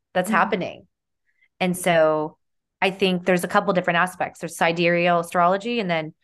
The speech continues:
Speaker 1: the starseed origin points within the star, within the astrology, which, uh, for the listeners, you know, you look,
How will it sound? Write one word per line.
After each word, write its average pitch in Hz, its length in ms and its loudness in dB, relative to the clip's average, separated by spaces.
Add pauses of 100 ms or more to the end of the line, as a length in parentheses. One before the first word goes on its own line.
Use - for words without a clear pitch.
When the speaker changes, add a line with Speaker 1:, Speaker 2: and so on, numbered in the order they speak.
(280)
Speaker 1:
the 170 60 -8
starseed 170 580 0
origin 160 600 0
points - 760 -4
within 165 400 -2
the 156 80 -6
star, - 320 -2
within 156 540 -4 (500)
the 160 80 -2
astrology, 165 540 2
which, 160 240 -8
uh, - 100 -14
for - 180 -2
the 175 60 2
listeners, 170 480 0
you 165 80 -2
know, 160 120 -4
you 151 180 -4
look, 165 260 -4